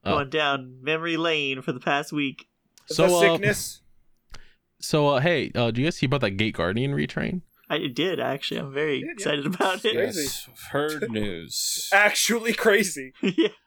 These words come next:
Speaker 2: It's been
Speaker 1: Like, the
Speaker 2: forever.
Speaker 1: fact that not only us, like, Mill Mike talked about it, fucking M B T talked about it. It's like, everyone's been like, "It'd be great if they retrained fucking Gate Guardian and made new ones."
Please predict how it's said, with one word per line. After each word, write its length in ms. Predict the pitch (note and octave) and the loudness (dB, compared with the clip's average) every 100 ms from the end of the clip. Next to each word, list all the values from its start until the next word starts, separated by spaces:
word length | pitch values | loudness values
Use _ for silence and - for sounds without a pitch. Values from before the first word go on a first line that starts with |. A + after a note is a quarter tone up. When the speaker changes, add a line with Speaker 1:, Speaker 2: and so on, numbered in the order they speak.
| _ _ - | _ _ -18
Speaker 2:
It's 100 | - | -10
been 140 | - E3+ | -2 0
Speaker 1:
Like, 140 | F#3 | 2
the 80 | G3 | 4
Speaker 2:
forever. 320 | C#3 D#3 C3 | 4 4 4
Speaker 1:
fact 120 | F#3+ | 0
that 40 | E3+ | 4
not 240 | E3 G#3 | 2 4
only 300 | F#3 F#3 E3+ | 2 2 2
us, 480 | - C#3 - - - C#3 | 2 2 0 -8 -6 0
like, 180 | C3 | 0
Mill 200 | B2+ C3+ | 2 2
Mike 280 | C#3+ C#3+ C#3 | 4 2 2
talked 260 | - D3 - | 2 2 2
about 260 | C#3 C3+ C3+ | 0 2 2
it, 160 | C3+ | -2
fucking 460 | - C3+ C3 A2+ A2 | -2 -4 -2 -2 0
M 180 | C3 C#3 | 0 0
B 160 | C3 C3 | 0 0
T 220 | D3 C#3+ | 0 0
talked 260 | C#3 C#3 | 0 0
about 120 | C#3+ C#3+ | 0 -2
it. 20 | |
It's 60 | C#3+ | -2
like, 140 | B2+ - - - | -2 -6 -4 0
everyone's 360 | G#3 A3 G3 | 2 4 2
been 140 | E3+ F3+ | 2 2
like, 220 | D#3 - - - - | 0 -2 -20 -20 -4
"It'd 100 | G#3+ | 0
be 80 | - | 2
great 240 | F#3+ A3+ | 4 2
if 60 | B3+ | 4
they 100 | D#3+ | 2
retrained 580 | C#3 D3+ - D#3 C#3+ A#2+ | 2 2 2 2 2 2
fucking 340 | C#3+ C#3 B2 | 0 2 2
Gate 160 | C3 C3 | 0 2
Guardian 420 | A#2+ B2+ A2+ G#2+ | 2 4 2 2
and 80 | A2 | 2
made 160 | A#2 | 2
new 120 | A2 | 2
ones." 520 | A#2 G2 G2+ - - | 2 2 0 -4 -10